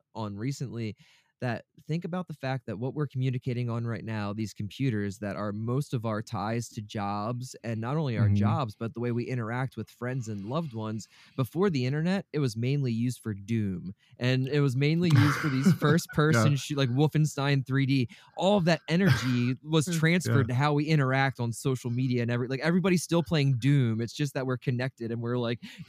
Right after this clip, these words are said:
Speaker 1: doing it through social media. I think the way that we transfer these cultural ideas to different mediums is definitely there, you know, and
Speaker 2: Yeah,
Speaker 1: it's
Speaker 2: y-, y-, <clears throat> you know, that's
Speaker 1: Yeah.
Speaker 2: interesting too, though. Like, I was thinking,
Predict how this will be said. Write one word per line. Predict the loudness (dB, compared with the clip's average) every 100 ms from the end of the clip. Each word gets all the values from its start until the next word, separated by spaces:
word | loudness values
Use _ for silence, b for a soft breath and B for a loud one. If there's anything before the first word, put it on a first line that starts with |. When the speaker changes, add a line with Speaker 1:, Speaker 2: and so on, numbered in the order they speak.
| -6
Speaker 1:
doing | 0 2 2
it | -2 -6
through | -4 -2 -2
social | -2 -6 -6 -8
media. | -6 -4 -6 -6
I | -6
think | -2 -2
the | -2
way | -2 -2 0
that | -2
we | -4
transfer | -8 -8 -10 -10 -10 -10
these | -10
cultural | -10 -10 -8 -10 -8
ideas | -6 -8 -6 -4 -4 -6 B B B
to | -4
different | -2 -4 -6 -4
mediums | -2 0 0 -2 -8 -10
is | -12
definitely | -8 -8 -6 -8 -6 -8 -8
there, | -8 -8 -8 -8
you | -6 -6
know, | -6 -6
and | -6 -4
Speaker 2:
Yeah, | -2 2 2 2
Speaker 1:
it's | -2 -6 -8
Speaker 2:
y-, | -8
y-, | -8 -4
<clears throat> | -4 -4 -8 -20 -20 -2
you | 2
know, | 4
that's | 4 4
Speaker 1:
Yeah. |
Speaker 2:
interesting | 2 2 4 4
too, | 4 6 6
though. | 6
Like, | 4 2
I | 2
was | 2
thinking, | 0